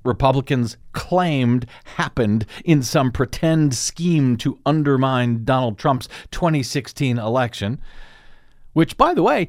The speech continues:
he actually won that one. And, uh, to his credit, Chuck Todd,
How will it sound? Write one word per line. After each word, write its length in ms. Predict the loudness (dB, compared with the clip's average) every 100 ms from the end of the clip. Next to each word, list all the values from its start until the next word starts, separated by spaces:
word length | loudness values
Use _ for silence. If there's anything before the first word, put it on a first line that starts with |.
| -2
he 180 | 2 4
actually 400 | 2 2 2 2
won 320 | 2 2 2
that 220 | 0 0
one. 300 | 0 0 -2 -10 -20 -20 -20 -20 -20 -14 -10 -10 -10 -12 -14 -16 -18 -8 0
And, 400 | 4 6 6 6
uh, 220 | 6 6 4
to 200 | 2 4
his 240 | 2 0
credit, 500 | -2 -2 0 -2 -4
Chuck 300 | 0 0 0 -6
Todd, 600 | 0 4 4 4 2